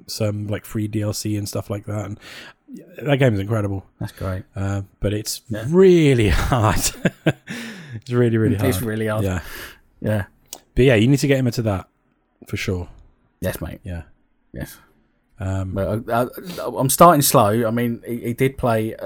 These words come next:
Speaker 2: the first level of Super Mario three this week,
Speaker 1: Okay.
Speaker 2: which is the first game he's picked up since,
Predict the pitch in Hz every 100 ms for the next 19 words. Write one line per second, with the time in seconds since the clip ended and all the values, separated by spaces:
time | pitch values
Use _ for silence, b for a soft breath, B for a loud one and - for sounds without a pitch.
0 | - 110 - 127 123 - 113 113 110 -
1 | 117 - 110 113 104 104 - 113 101 95
2 | - 90 92 - 110 127 - 107 120 101
3 | 101 120 107 110 107 98 - 110 - 107
4 | - 104 95 -